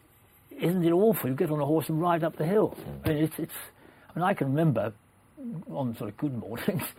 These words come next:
Speaker 1: <laughs> thinking, "I'm being paid to do this, ridiculous." But no, it, it, it's very absorbing because you've got animals as well as this uncertain thing. Also, it's a game where, most importantly of all, you have to be an optimist.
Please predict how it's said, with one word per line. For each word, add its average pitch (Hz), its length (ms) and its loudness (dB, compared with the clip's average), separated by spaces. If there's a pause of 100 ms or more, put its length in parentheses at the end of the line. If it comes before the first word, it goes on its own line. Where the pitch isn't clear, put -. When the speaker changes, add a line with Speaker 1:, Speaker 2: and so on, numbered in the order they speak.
(120)
Speaker 1:
<laughs> - 280 -20
thinking, 185 200 -8
"I'm 196 80 -4
being 185 160 -6
paid 220 300 -2
to 117 60 -10
do 85 160 -10
this, 131 140 -10 (320)
ridiculous." - 500 -8
But - 140 -2 (600)
no, 208 180 6 (380)
it, 185 200 -2
it, 156 100 4 (120)
it's - 260 0 (300)
very 185 400 8
absorbing 127 580 2
because 135 240 -2
you've 143 80 0
got 139 220 0
animals 139 460 2 (600)
as 113 140 -2
well 127 220 4
as 113 100 0 (800)
this - 200 -10
uncertain 143 500 -2
thing. 143 160 -10
Also, 202 340 4
it's 143 160 -4
a 147 60 -2
game 160 440 2
where, 110 400 -2 (680)
most 208 320 4
importantly 120 380 -4
of 110 100 -2
all, 101 320 -4 (1040)
you 143 160 4
have 151 400 0
to 160 80 -4
be 135 100 2
an 131 80 0
optimist. - 460 -4